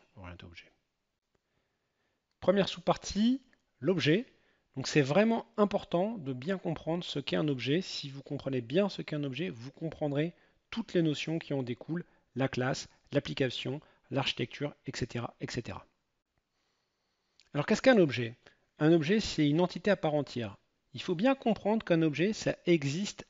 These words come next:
à l'exécution. Donc, bien sûr, on parlera de programme, de code, mais il faut bien comprendre que votre code s'exécute et les objets, eh bien, ils existent à l'exécution. Un objet va proposer plusieurs traitements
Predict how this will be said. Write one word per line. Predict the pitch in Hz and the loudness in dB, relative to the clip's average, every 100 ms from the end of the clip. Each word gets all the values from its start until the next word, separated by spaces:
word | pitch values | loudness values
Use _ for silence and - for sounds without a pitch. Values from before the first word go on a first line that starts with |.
| - | -4
à | 135 | 0
l'exécution. | 131 175 139 131 208 - 165 - 113 - _ _ _ _ _ _ | 2 2 2 -2 -2 -2 -6 -4 -6 -10 _ _ _ _ _ _
Donc, | 117 - | -18 -14
bien | 156 135 | -4 -4
sûr, | - 262 214 | 0 0 0
on | |
parlera | 147 127 135 131 | 0 0 0 -2
de | 131 107 - | -4 -6 -12
programme, | - 123 123 208 269 135 - _ | -10 -6 0 2 2 -2 -8 _
de | 120 | -10
code, | - 220 247 147 - _ _ - | -2 0 0 -2 -6 _ _ -8
mais | |
il | 123 | -8
faut | - 123 | -6 -2
bien | 143 | -2
comprendre | - 139 - 143 | -2 -6 -4 -6
que | - | -6
votre | 107 113 - | -10 -12 -14
code | - 139 117 - - | -4 -4 -4 -14 -8
s'exécute | - 151 - - 220 - - _ _ | 0 0 0 -4 -6 -10 -16 _ _
et | 175 | 4
les | 170 | 4
objets, | 135 113 143 233 - _ _ _ | 4 -2 -2 -2 -6 _ _ _
eh | |
bien, | 113 143 - | 0 2 2
ils | 147 117 165 | -2 2 2
existent | 131 143 208 - 135 _ | 2 0 0 -2 -8 _
à | 131 | 0
l'exécution. | 127 151 - - - - _ _ _ _ _ _ _ _ _ _ _ | 2 2 0 -6 -8 -12 _ _ _ _ _ _ _ _ _ _ _
Un | 151 165 | 6 6
objet | 135 208 294 269 | 4 0 0 -2
va | 143 | 0
proposer | 151 - 156 160 233 - _ | 2 0 0 2 0 -4 _
plusieurs | - 220 254 - - | -4 2 2 0 -8
traitements | - 220 - 160 123 | -4 -2 0 -2 -2